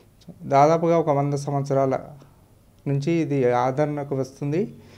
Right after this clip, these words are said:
దీన్ని ఇక్కడ చేనేత కళాకారులు అద్భుతంగా దీన్ని డిజైన్ చేశారు. దీని లోపల టోటల్గా వచ్చేసి హ్యాండ్ వర్కే ఉండుంటుంది కాబట్టి దీన్ని మనం ఎంతో, ఇది హ్యాండ్‌మేడ్ చేనేత మొగ్గం మీదనే మళ్ళీ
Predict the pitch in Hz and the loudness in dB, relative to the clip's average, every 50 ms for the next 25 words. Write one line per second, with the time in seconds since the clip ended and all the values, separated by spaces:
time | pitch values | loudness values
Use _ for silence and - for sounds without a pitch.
0 | - - - - - - 139 139 139 139 139 139 139 131 135 135 131 123 123 123 | -20 -20 -20 -20 -8 -4 -2 0 0 0 0 0 0 2 2 2 2 0 -2 -4
1 | - 139 139 139 151 139 147 147 147 143 143 139 135 131 127 - 139 135 135 135 | -2 0 0 0 0 0 0 0 0 2 2 2 0 0 -2 -2 0 0 0 0
2 | 135 135 131 131 127 127 117 120 127 135 135 160 147 147 147 151 151 143 139 135 | 0 -2 -2 0 0 -2 -2 -2 -4 -4 0 0 0 0 0 -2 -2 -2 -2 -2
3 | 131 131 135 135 123 131 131 117 139 143 143 143 135 123 110 - - 113 113 - | -2 -2 -2 -2 -2 -2 0 2 2 2 2 2 2 0 -2 -4 -6 -8 -10 -10
4 | - - - - - - - _ - - _ _ - - - - - - - - | -12 -16 -20 -20 -20 -20 -20 _ -20 -20 _ _ -20 -20 -20 -20 -20 -20 -20 -20
5 | - - - - - - - - _ - 143 156 170 180 170 170 170 170 175 170 | -20 -20 -20 -20 -20 -20 -20 -14 _ 0 0 2 4 2 2 2 0 0 0 0
6 | 175 - 156 165 180 180 185 185 180 180 185 185 180 170 156 160 - 160 165 160 | 0 2 2 4 4 4 4 4 4 6 6 6 6 4 4 2 0 0 0 2
7 | 170 180 160 139 135 143 156 170 185 185 175 180 175 165 170 175 175 165 165 165 | 0 0 0 0 0 0 0 2 4 6 6 6 6 6 6 4 4 4 4 2
8 | 165 160 156 160 156 147 160 151 151 151 147 147 147 143 143 143 139 143 143 175 | 0 0 0 -2 -2 -2 -2 -2 0 0 2 2 2 2 0 -2 -2 -2 -2 -2
9 | 165 139 165 202 - - - - - - - - - - - - - - - 131 | 0 0 -2 -4 -6 -10 -16 -20 -20 -20 -20 -20 -20 -20 -20 -20 -20 -12 -4 -2
10 | 135 139 139 139 139 139 139 135 135 135 131 131 131 139 143 170 175 170 160 147 | 0 0 0 0 0 0 0 0 0 0 0 0 -2 0 2 4 4 6 6 4
11 | 139 139 135 139 143 139 131 131 127 127 131 110 - - 139 139 151 170 180 175 | 4 2 2 0 0 0 2 0 0 -2 -4 -6 -6 -4 -4 -2 0 0 0 0
12 | 165 160 135 117 113 - - - - - 151 151 160 165 170 165 175 165 160 156 | 2 0 0 0 -2 -6 -12 -14 -4 0 0 2 2 0 0 0 0 -2 -2 -2
13 | 147 147 160 156 156 160 156 151 160 160 180 233 233 190 160 156 165 196 247 269 | 0 0 0 2 2 0 0 0 -2 -2 -2 0 0 0 0 2 2 2 0 0